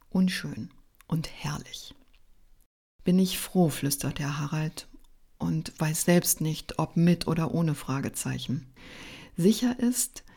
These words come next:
dass es zwei Herzkammern gibt, die es ihm nun leichter machen, Freude, Aufregung und Sorge unterzubringen. Und zwar so, dass Platz für Ausdehnung bleibt, denn alle drei könnten wachsen. Nach dem Aufräumen,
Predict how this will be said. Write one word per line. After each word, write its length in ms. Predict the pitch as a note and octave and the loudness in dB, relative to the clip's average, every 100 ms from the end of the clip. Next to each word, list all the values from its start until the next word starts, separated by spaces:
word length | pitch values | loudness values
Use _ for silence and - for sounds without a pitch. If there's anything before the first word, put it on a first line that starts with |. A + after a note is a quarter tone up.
| - | -14
dass 220 | - E3+ F3 | -6 -2 0
es 220 | F3 - | -2 -4
zwei 300 | - E3+ F3+ | -2 0 2
Herzkammern 720 | E3+ C3 C3 - D3+ C#3+ D3 | 2 -2 -2 -4 -2 -2 0
gibt, 360 | D#3 - - - - - - | -2 -4 -10 -18 -18 -18 0
die 80 | G3 | 2
es 120 | F#3 | 2
ihm 160 | - F3+ | 4 4
nun 200 | F#3 F#3 | 6 6
leichter 500 | F3 D#3 D#3+ - A#2+ | 6 4 0 -2 -4
machen, 400 | B2 B2+ C3+ - - - - - - | -4 -4 -6 -6 -16 -20 -20 -20 -14
Freude, 640 | - - F#3 F#3 F3 D#3 | -6 2 4 4 4 0
Aufregung 760 | D#3 F3+ F#3 - E3 E3 D#3+ D#3 | 0 2 0 -2 -2 0 -2 -2
und 160 | - D3+ | -4 -2
Sorge 380 | - D3 C#3+ C#3 | 0 -2 -2 -2
unterzubringen. 840 | C#3 C#3+ C#3 - B2+ D3 D3 C#3+ - - - - | -2 -4 -6 -6 -4 0 0 0 -6 -16 -14 -2
Und 120 | F3+ | 0
zwar 200 | - F#3+ | 4 4
so, 380 | F3 G3+ B3+ B3+ - - - - | 6 6 4 2 -12 -20 -12 -4
dass 180 | F3+ - | -2 0
Platz 400 | - G#3 - - | 0 0 0 -2
für 180 | G#3 | -2
Ausdehnung 640 | - F3+ F#3 - C#3+ C#3 C#3+ | 0 2 2 0 2 0 0
bleibt, 480 | C#3+ C#3 C3 - - - - - | -2 -2 -4 -10 -18 -18 -18 -2
denn 120 | F3 | 0
alle 220 | - G3 G3 | 2 2 2
drei 260 | - F3 | 0 0
könnten 400 | F3+ F#3 - E3 | 0 -2 0 0
wachsen. 500 | C3+ B2+ - A#2+ - - - - _ _ _ _ - | -2 -2 -4 -4 -8 -16 -20 -20 _ _ _ _ -2
Nach 160 | F#3+ | 0
dem 200 | - F3 | 2 0
Aufräumen, 760 | - E3 G#3 - G3+ G#3 G#3+ G#3+ | 0 -2 -4 -2 0 4 4 2